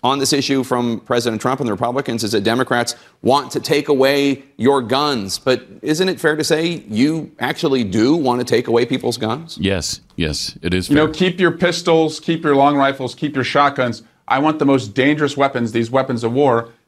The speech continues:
Speaker 3: out of the hands of the most dangerous people. But when it comes to what else we can do, because I don't even suggest this is all we can do,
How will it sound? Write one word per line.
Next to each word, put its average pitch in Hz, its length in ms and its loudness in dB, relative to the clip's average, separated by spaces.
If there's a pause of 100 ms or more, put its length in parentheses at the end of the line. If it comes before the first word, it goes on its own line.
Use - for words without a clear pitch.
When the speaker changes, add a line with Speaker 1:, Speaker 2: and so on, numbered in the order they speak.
Speaker 3:
out 131 160 0
of 127 60 -4
the 127 80 -4
hands 127 280 -2
of 120 40 -8
the 117 60 -2
most 117 220 0
dangerous 117 360 -2
people. 170 320 -4
But 131 200 0
when 151 120 2
it 160 120 0
comes 185 280 0
to 156 120 4
what 135 200 2
else 156 260 2
we 139 80 0
can 127 160 -2
do, 147 220 2
because 123 220 -2
I 131 80 4
don't 139 220 0 (500)
even 127 300 2
suggest 123 380 0
this 117 140 -4
is 113 100 -6
all 143 200 4
we 147 80 -4
can 110 140 -8
do, 107 260 -4